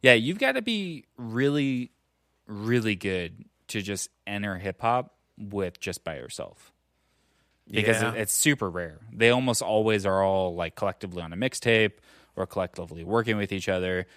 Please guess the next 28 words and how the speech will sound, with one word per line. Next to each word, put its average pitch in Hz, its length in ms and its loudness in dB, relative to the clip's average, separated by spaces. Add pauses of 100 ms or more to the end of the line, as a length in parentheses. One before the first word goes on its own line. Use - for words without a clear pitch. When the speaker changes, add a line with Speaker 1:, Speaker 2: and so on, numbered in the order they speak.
(240)
Speaker 1:
Like, 113 180 8
it's 202 140 2
so 123 240 4
hard 117 280 4
to 120 80 2
Speaker 2:
Yeah. 110 60 -2
Speaker 1:
find 101 400 0 (180)
any 95 360 -6
hip 104 200 0
hop 110 240 4
where 90 160 -4
it's 82 80 -8
just - 380 -6 (420)
that 92 300 -4
person 95 520 -8 (500)
the 90 100 -4
whole 87 440 -8
album. 90 400 -10 (340)
Speaker 2:
Yeah, 110 460 -4
they 131 80 -4
usually 143 360 -4
come 139 340 -4
from 110 200 -6
somewhere, 104 600 -8 (120)
but 107 80 0
Speaker 1:
Yeah. 92 140 -2
Speaker 2:
then 127 300 -4 (500)
that, 110 280 -8